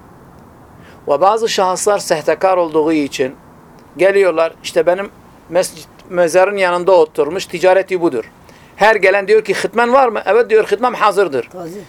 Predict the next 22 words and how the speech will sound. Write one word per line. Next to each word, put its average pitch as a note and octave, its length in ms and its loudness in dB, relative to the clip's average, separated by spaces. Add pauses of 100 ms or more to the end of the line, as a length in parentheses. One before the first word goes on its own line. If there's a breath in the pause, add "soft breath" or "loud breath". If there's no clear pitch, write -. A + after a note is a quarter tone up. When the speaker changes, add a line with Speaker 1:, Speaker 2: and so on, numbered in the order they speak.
(120)
Speaker 1:
Ya C#3+ 100 2
bu E3 100 -4
mübarek A3 400 0
gece F3+ 240 2
gündüz G3+ 320 -2
Kur'an A#3 340 -2
mı E4 100 -6
okuyor F3+ 340 -6
bu C3+ 100 -4
adam? A#2+ 220 -10 (580)
Öyle G3 180 4
hocalar G3+ 440 0
var A3+ 220 -2
ki G3 200 -6
her A3 140 2
gelen G3+ 280 -2
diyor A3+ 160 -4
ki, F#3+ 100 -6
"Benim G3+ 180 -2
hazır F#3+ 300 -2
hıtmem D3+ 360 -6
var. A2 160 -10